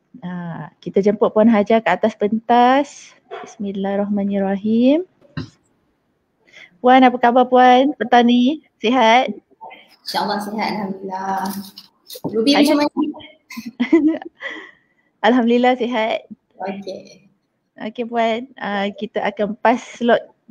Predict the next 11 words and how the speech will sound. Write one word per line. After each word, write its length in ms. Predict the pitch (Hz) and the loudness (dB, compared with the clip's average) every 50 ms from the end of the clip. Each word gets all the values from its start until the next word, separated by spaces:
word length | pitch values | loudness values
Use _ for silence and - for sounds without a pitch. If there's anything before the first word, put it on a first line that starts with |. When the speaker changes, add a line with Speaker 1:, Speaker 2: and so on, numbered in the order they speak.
| 233 240 - | -20 -14 -8
Speaker 1:
ah, 300 | - 202 202 202 202 202 | -6 -4 -4 -4 -4 -4
petang 260 | 220 214 - 226 214 | -6 -6 -4 -2 -2
ini 320 | 185 196 214 226 240 247 | -2 -2 0 0 0 0
kepada 320 | 233 226 - 202 208 - 202 196 | -2 -4 -4 -2 -2 -2 -2 -4
Puan. 560 | - _ 208 202 202 202 202 220 240 285 349 403 392 _ _ _ _ 220 - - | -4 _ -2 -2 0 0 0 0 -2 -2 -4 -8 -12 _ _ _ _ -18 -18 -18
Okey, 480 | - - _ - 208 202 175 175 - - _ _ _ _ _ _ _ _ - | -20 -20 _ -10 -8 -8 -8 -8 -10 -14 _ _ _ _ _ _ _ _ -20
bismillahirrahmanirrahim. 1400 | - - - 220 196 196 196 185 180 - 180 185 185 180 180 180 175 175 180 175 185 185 180 185 185 185 190 196 - | -20 -14 -10 -10 -8 -6 -6 -6 -6 -6 -6 -6 -6 -6 -6 -8 -8 -10 -10 -10 -10 -10 -8 -8 -6 -6 -6 -8 -8
Speaker 2:
Okey, 160 | - - - | -8 -8 -10
terima 240 | - - 107 110 - 110 | -8 -8 -10 -10 -10 -10
kasih 140 | 113 - 120 | -10 -10 -8
banyak 220 | 110 113 - - | -8 -6 -6 -6